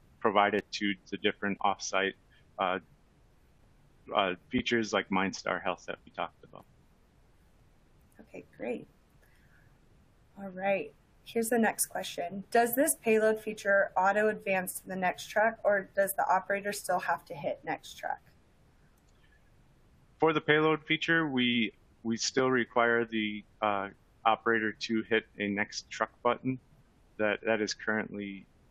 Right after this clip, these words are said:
Speaker 1: an auto advance feature is currently not included in, in our payload system.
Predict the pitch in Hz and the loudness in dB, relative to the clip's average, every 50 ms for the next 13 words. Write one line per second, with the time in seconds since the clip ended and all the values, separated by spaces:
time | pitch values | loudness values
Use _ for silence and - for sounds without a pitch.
0 | _ _ _ _ _ - 110 107 117 120 120 117 110 101 - 107 104 104 101 - | _ _ _ _ _ 2 4 6 6 6 6 4 2 2 2 0 0 0 -2 -4
1 | - 107 - - 98 95 92 - - - 101 95 - 95 92 92 92 92 95 92 | -6 -6 -6 -6 -8 -8 -10 -10 -10 -10 -8 -8 -10 -10 -12 -10 -6 -6 -4 -4
2 | 92 - - 92 87 - - 92 90 82 87 85 87 90 87 87 85 - - 90 | -4 -6 -10 -14 -14 -12 -12 -12 -10 -10 -10 -10 -10 -10 -10 -10 -12 -12 -10 -6
3 | 87 87 87 - _ _ _ _ 95 87 85 87 85 82 - - - - - - | -6 -6 -6 -6 _ _ _ _ -4 -4 -4 -4 -8 -12 -14 -18 -18 -20 -20 -20
4 | - | -20